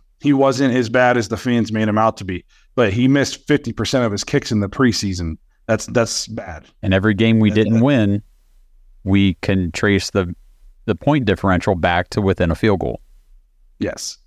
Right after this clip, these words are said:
Speaker 1: And, and so it's just, it's one, we just didn't have time to wait. If we were, if we were the Houston Texans,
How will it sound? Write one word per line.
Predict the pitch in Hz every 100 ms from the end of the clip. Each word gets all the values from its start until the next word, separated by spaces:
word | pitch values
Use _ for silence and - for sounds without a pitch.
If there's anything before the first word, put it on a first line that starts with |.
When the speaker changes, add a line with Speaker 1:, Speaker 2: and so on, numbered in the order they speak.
| _
Speaker 1:
And, | 127 123
and | 107 135 127 120 107
so | 151 131
it's | 127
just, | 143 -
it's | 131
one, | 139 160 135
we | 147
just | 151 196
didn't | 160
have | 135
time | 139 131
to |
wait. | 104 117 - _ _ _ _ _
If | 143 139
we | 165
were, | 190 190 170 151
if | 131 160
we |
were | 190 175
the | 135
Houston | 165 170 139 131
Texans, | 151 160 - 202 208 208